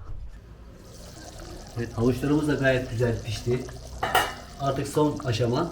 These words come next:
olarak patateslerimizi yemeğimize ilave ediyoruz. Aşağı yukarı bir patateslerimizle birlikte on beş dakika daha pişiriyoruz. Ve tuz oranını herkes kendine göre ayarlayabilir. Benim salça, kullanmış olduğum salça ev salçası. Normalde içinde tuz olduğu için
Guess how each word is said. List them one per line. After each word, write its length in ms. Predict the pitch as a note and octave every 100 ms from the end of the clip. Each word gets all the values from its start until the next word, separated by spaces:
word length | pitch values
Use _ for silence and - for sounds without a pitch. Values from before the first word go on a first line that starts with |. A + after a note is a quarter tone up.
| -
olarak 540 | A#2 A#2 C#3+ E3 - -
patateslerimizi 800 | - C#3+ C3 - B2 A#2 A#2 C#3+
yemeğimize 480 | C3 B2 B2 B2
ilave 280 | C3+ B2 A#2+
ediyoruz. 300 | A#2 A2 C#3 - - - - - - - -
Aşağı 260 | C3+ - C#3
yukarı 240 | C#3 C#3
bir 80 | D3
patateslerimizle 680 | D3 C3+ D3 C3+ D3 C3+ C3
birlikte 260 | A#2+ B2 D#3+
on 320 | D3 D#3 C#3+
beş 140 | C3
dakika 240 | C3 D3 C3+
daha 200 | C3 C3
pişiriyoruz. 560 | - A2+ A2+ D3+ - -
Ve 320 | B2+ D3+ - -
tuz 160 | G#3 F#3+
oranını 480 | E3 D3 C#3 F3+ F3
herkes 340 | E3+ E3+ E3+ -
kendine 340 | D3 C3+ C3
göre 240 | B2 A#2+ A2+
ayarlayabilir. 760 | C3 E3 E3+ E3 D#3+ E3+ - -
Benim 380 | C#3 D#3 D#3+ C#3
salça, 480 | D3 C3+ - C3 A#2 - -
kullanmış 380 | C#3+ C#3 B2+
olduğum 300 | B2+ A2 A2
salça 380 | G#2 D3+ C#3 A#2
ev 220 | A2 C3+
salçası. 640 | E3 D3 B2+ A2+ G#2 D3 E3
Normalde 260 | D3 D3 C3+
içinde 180 | D3 -
tuz 140 | C#3+
olduğu 240 | C#3+ C3 D3
için 420 | A#2+ E3 F3